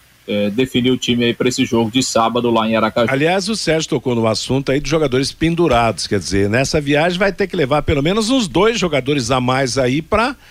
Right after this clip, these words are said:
Speaker 2: de repente, substituir aqueles que podem ser suspensos pro jogo lá de Belém do Pará na terça-feira, né?
Speaker 1: Hum, é, o Celcinho tá pendurado, o Marcondes tá,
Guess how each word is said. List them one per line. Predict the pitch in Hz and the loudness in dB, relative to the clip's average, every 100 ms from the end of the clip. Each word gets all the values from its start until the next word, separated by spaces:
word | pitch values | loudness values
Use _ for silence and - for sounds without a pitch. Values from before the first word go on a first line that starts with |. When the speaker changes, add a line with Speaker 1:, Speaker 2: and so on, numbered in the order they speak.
| - - | -20 -10
Speaker 2:
de | 127 170 | 0 2
repente, | 175 - 165 180 | 0 0 0 0
substituir | - 220 208 233 277 - 190 208 | -4 -4 -2 -2 -2 0 0 2
aqueles | 190 - 170 185 196 | 0 0 0 2 -2
que | - 202 | -4 -8
podem | - 170 175 196 202 | -2 2 2 2 -2
ser | 175 - 151 180 196 - - | -4 -4 -2 -2 -4 -14 -20
suspensos | - - 220 196 - 170 180 202 226 | -10 -2 0 0 0 0 0 -2 -6
pro | - 247 | -2 -2
jogo | 151 165 175 | 2 2 2
lá | 185 151 | 2 2
de | 156 | 0
Belém | 160 123 120 | 0 0 -2
do | |
Pará | 135 135 113 | -2 -2 0
na | 117 | -2
terça-feira, | 117 135 123 160 95 82 85 | -2 -2 -2 -4 -4 -6 -6
né? | 127 135 - - _ _ - _ _ _ _ _ _ _ _ - | -6 -8 -14 -20 _ _ -20 _ _ _ _ _ _ _ _ -4
Speaker 1:
Hum, | 120 131 127 | 0 4 4
é, | 117 107 | 4 2
o | 104 - | -2 -4
Celcinho | - 170 - 143 131 | 0 0 2 0 0
tá | 123 | 0
pendurado, | 127 127 156 143 160 156 127 117 | 0 2 2 2 0 0 0 0
o | 117 107 110 107 107 104 104 | 0 0 0 0 0 0 2
Marcondes | 104 127 - 135 147 143 110 | 2 0 0 2 2 2 0
tá, | - 117 104 87 | 0 0 0 -2